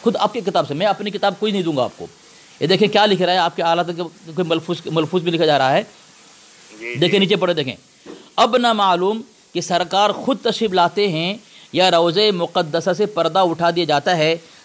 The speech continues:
Speaker 1: शरीयत ने कुछ तफसील ना बताई।" हज़रत बताएं आप, जब शरीयत ने,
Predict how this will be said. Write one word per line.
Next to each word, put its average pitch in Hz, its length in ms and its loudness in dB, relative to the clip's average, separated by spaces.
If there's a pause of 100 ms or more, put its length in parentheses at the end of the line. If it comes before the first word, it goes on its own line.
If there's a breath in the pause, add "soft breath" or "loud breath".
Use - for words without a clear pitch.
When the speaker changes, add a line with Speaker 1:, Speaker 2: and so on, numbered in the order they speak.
Speaker 1:
शरीयत 190 540 2
ने 226 100 -2
कुछ 233 240 -6
तफसील 202 320 -4
ना 277 140 -2
बताई।" 131 360 -2
हज़रत 170 440 2
बताएं 175 480 0
आप, 143 340 0 (440 loud breath)
जब 202 120 2
शरीयत 214 500 0
ने, 180 160 -4